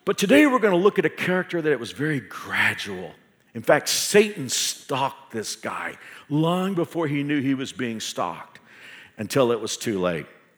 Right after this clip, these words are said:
I want you to meet our character. He's from the book of Genesis, chapters, really basically chapters thirteen through chapters nineteen.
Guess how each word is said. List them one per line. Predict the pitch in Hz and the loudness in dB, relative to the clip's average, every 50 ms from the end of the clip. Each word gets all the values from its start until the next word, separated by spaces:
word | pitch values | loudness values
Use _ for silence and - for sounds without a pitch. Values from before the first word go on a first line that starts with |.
| _ _ _ _ _ - - | _ _ _ _ _ -10 -4
I | 123 | -2
want | 120 139 147 139 147 | 0 0 0 0 0
you | 143 | 0
to | 143 | 2
meet | 139 139 131 | 2 4 4
our | 131 127 | 4 2
character. | - - 151 143 143 143 143 175 180 190 - - - - - - - - _ | 4 4 6 6 6 4 0 -10 -10 -10 -14 -20 -20 -20 -20 -20 -20 -20 _
He's | _ 127 120 | _ -4 -4
from | - - 135 123 | -2 0 0 0
the | 120 113 | 0 -2
book | 117 131 - - | -2 -2 -4 -6
of | 120 | -6
Genesis, | 95 113 127 135 139 - - 170 175 - - - - _ - _ _ _ _ _ _ | -2 -2 -2 -2 -2 -4 -6 -6 -6 -6 -10 -12 -16 _ -20 _ _ _ _ _ _
chapters, | - 120 117 - - 113 104 - - - - - | 0 0 0 0 0 -10 -10 -12 -14 -14 -14 -8
really | 117 123 123 123 113 101 - - | -6 -4 -4 -4 -6 -8 -10 -2
basically | 107 117 113 - 123 - 113 | -2 -2 -2 -2 -6 -6 -6
chapters | 104 - 117 107 - - 117 - | -4 0 -2 -2 -2 -4 -10 -8
thirteen | - - 120 110 - - 123 131 | -4 -4 -6 -4 -4 -6 -6 -6
through | 131 120 104 | -6 -8 -8
chapters | - - 110 101 - 113 107 - | -4 -4 -4 -4 -4 -8 -8 -2
nineteen. | 113 110 117 90 - - 165 185 190 190 | -2 -2 -2 -2 -4 -6 -4 -4 -6 -12